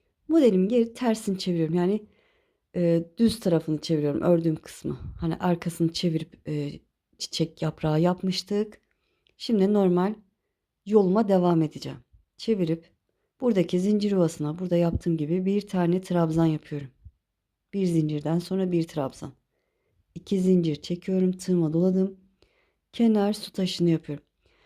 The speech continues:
Kenar su taşını artık ezberlediniz. Yapalım, sonra bir üst sıraya geçelim. Göstereceğim. Evet, su taşını yaparak sırayı tamamladım. Sonra üç zincir çektim. Kenar su taşını tekrar yaptım.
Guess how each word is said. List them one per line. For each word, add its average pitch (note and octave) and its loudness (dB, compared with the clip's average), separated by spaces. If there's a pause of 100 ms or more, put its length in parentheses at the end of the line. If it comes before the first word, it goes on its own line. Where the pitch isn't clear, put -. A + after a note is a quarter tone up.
(240)
Kenar C4 4
su - -8
taşını F3+ -2
artık F#3 -4
ezberlediniz. F#3+ 2
Yapalım, G#3 -2
sonra G3 -2
bir G#3+ 0
üst G3 -6
sıraya F3 2
geçelim. F#3 -2 (680)
Göstereceğim. F3 0 (2000)
Evet, E3+ 0
su - -18
taşını F3 0
yaparak E3 0
sırayı F3 -2
tamamladım. G3+ 0
Sonra F#3 0
üç F#3 -6
zincir E3 2
çektim. F#3 -4
Kenar F3+ 0
su - -12
taşını D3+ -6
tekrar F#3 -4
yaptım. F#3+ 0